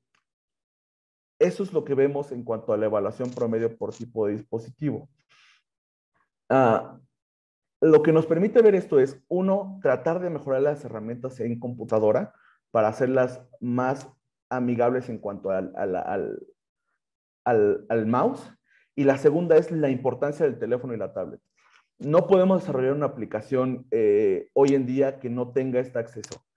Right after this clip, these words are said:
Ah, se-, se-, sabemos las limitaciones técnicas en cuanto a la visualización de imágenes,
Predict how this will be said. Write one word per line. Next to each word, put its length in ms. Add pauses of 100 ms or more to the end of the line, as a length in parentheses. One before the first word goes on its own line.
(340)
Ah, 140
se-, 260
se-, 220
sabemos 360
las 140
limitaciones 640
técnicas 500
en 100
cuanto 300
a 40
la 100
visualización 560
de 60
imágenes, 580